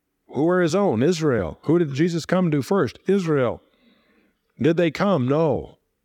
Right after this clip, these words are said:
Now let's go back to the parable here, verse four. "Again he sent forth other servants, saying, "Tell them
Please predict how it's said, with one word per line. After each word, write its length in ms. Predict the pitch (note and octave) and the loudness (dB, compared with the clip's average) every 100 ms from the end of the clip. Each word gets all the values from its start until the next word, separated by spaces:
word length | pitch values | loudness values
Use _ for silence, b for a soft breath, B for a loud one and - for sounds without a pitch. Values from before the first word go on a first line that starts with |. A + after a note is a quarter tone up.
| _ _ _ _ _ _ _ _ _ _ _ _ - | _ _ _ _ _ _ _ _ _ _ _ _ -4
Now 80 | G#2+ | -4
let's 80 | |
go 100 | - | -2
back 160 | B2 A#2+ | -2 -2
to 80 | A#2 | -2
the 60 | |
parable 320 | A2+ C#3 A2 G2+ | 0 0 0 -2
here, 100 | G#2 | 0
verse 160 | B2 | -2
four. 240 | - C#3+ - b - | 0 -4 -4 b -6
"Again 280 | C#3 G#3+ | 0 2
he 80 | A3+ | 2
sent 240 | D#3+ F#3+ F3+ | 0 -2 -2
forth 260 | G#3 G#3+ | 0 0
other 220 | A3 C4 | 0 0
servants, 320 | A#3 G3+ E3+ - | 0 0 -2 -2
saying, 220 | F3+ E3 | -4 -2
"Tell 300 | - C4 C4 | -2 0 0
them 260 | A#3+ A#3+ | 2 0